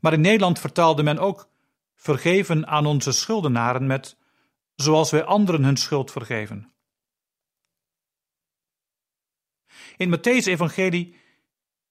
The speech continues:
staat daar een woord dat betekent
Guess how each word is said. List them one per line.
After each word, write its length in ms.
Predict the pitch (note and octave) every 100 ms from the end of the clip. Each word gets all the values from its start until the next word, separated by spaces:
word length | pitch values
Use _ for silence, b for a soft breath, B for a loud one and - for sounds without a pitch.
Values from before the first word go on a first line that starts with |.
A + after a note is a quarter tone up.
| _
staat 360 | - - F#3+ F#3
daar 160 | D#3+
een 140 | D3+ C3
woord 500 | F#3 A3+ - - _ _ _ _ _ _ _ _ _ _
dat 200 | - F3
betekent 640 | D#3 D3 G3 G3+ F3+ -